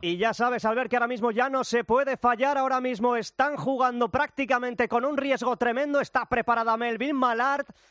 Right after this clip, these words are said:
la jugadora que estrelló ese balón al travesaño al final de la prórroga. Tres uno para Alemania, tercer lanzamiento para Francia.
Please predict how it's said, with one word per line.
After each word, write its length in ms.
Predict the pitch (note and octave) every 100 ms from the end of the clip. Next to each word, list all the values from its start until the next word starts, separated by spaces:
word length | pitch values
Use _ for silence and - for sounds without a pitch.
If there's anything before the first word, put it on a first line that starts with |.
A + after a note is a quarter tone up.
| _
la 220 | - G#3 A#3
jugadora 420 | A#3+ A#3 C#4 C#4
que 80 | B3
estrelló 340 | - A#3+ A#3+
ese 200 | A3 A#3
balón 280 | A#3 A#3+ C#4+
al 160 | B3+
travesaño 600 | G#3+ C4 B3+ A#3 B3+ A#3 A#3
al 140 | A3
final 320 | A#3 A#3+ C#4+
de 80 | C4+
la 120 | B3+
prórroga. 560 | - C#4+ C#4 C4+ C#4 C4+
Tres 280 | C4 C#4 A3
uno 180 | B3
para 140 | A#3 B3
Alemania, 360 | C4+ B3 B3+
tercer 300 | B3+ A#3+ G#3+
lanzamiento 520 | A#3 A#3 G#3+ A#3 G#3+ A3+
para 220 | C#4 C4
Francia. 680 | B3 C#4 A#3+ B3 B3+ B3